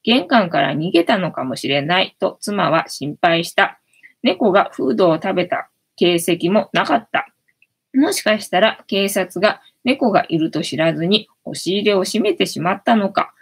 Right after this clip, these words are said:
無事だったのでほっとしましたが、大変だったのはそれから、猫が怖がってさーっと隠れるし、えー、僕らは猫を飼ったことがないので扱い方がわからない。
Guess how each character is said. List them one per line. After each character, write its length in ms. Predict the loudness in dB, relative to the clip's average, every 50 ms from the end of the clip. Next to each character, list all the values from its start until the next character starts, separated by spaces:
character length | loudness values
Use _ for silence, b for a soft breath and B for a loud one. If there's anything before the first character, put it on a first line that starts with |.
| _ _ _ _ 0
無 120 | 2 2 2
事 120 | 2 2
だ 120 | 2 2
っ 100 | 2 2 0
た 100 | -2 -2
の 160 | 0 0 2
で 200 | 2 0 0 -2 _ -8
ほ 80 | -8 -8
っ 100 | -6 -4
と 100 | -4 -4
し 140 | 0 0
ま 160 | 0 2 0 -2
し 100 | -2 0
た 140 | 0 0
が、 160 | 0 0 -4 -8 _ _ _ _ _ -2
大 160 | 2 2 4
変 260 | 4 4 4 4 6
だ 100 | 4 4
っ 80 | 2 2
た 120 | -2 -2
の 140 | 0 0 2
は 160 | 2 0 0 -2
そ 160 | -8 -6 -4
れ 120 | -4 -2
か 120 | -2 -2 0
ら、 160 | 0 0 0 -2 -10 -18 -18 _ _
猫 300 | -4 -4 -2 -2 0 0
が 200 | 2 2 2 0 -2
怖 260 | -4 0 0 2 2
が 120 | 2 2
っ 120 | 2 0 -2 _
て 280 | -2 -2 -2 -2 _ _ _ _
さ 320 | -4 -2 0 2 4 2
ー 0 | 2
っ 80 | 0
と 140 | -2 -6 -6 -4
隠 260 | -4 -4 -4 -4 -2
れ 140 | 0 0 0
る 80 | 0 -2
し、 320 | -2 -2 -2 -2 -2 _ _ _ _ -6
え 260 | -2 0 0 0 0
ー、 40 | 0
僕 300 | -2 -2 0 0 2 2
ら 120 | 2 2
は 140 | 0 -2 -6 -6
猫 320 | -6 -6 -6 -2 0 2 2
を 100 | 2 2
飼 140 | 0 -4 -4
っ 100 | -2 0
た 120 | -2 -2
こ 160 | -2 -2 -6
と 100 | -8 -8
が 120 | -10 -8 -4
な 180 | -2 0 0
い 80 | 0 0
の 100 | -2 -2
で 180 | -2 -4 -4 -4
扱 400 | -8 -10 -10 -10 -6 -2 0 0
い 80 | 0 0
方 260 | -2 -2 0 0 -2
が 160 | -2 -2 -6
わ 140 | -6 -8 -6
か 160 | -2 2 4
ら 120 | 4 6 4
な 140 | 4 2
い。 120 | 0 -4